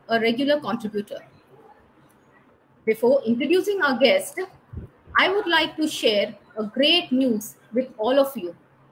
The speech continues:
I'm sure you must have read in the Asian Literary,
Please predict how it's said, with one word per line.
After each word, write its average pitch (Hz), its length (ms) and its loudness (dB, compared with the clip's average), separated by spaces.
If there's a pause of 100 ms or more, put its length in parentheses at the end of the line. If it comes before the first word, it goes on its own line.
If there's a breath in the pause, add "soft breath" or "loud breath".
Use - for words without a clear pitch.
(1080)
I'm 277 180 2
sure 285 420 2 (120)
you 254 80 0
must 269 240 0
have 220 180 2
read 247 340 2 (200)
in 247 120 2
the 240 220 -2 (140)
Asian 311 320 0
Literary, 262 500 -2